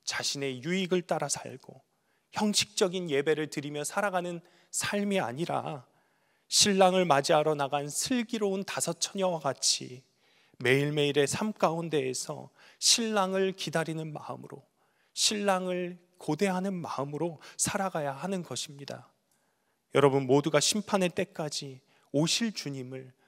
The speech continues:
더욱더 바라보면서 하나님 만나기를 잘 준비하는 신앙을 가질 수 있기를 축복합니다.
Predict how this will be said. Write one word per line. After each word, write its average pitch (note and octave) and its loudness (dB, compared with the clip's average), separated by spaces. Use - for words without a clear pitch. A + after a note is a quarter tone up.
더욱더 - -6
바라보면서 C#3 -6
하나님 F#3 2
만나기를 E3+ 2
잘 - 0
준비하는 D#3+ -6
신앙을 F#3+ 0
가질 - -4
수 - -4
있기를 B2+ -10
축복합니다. - -8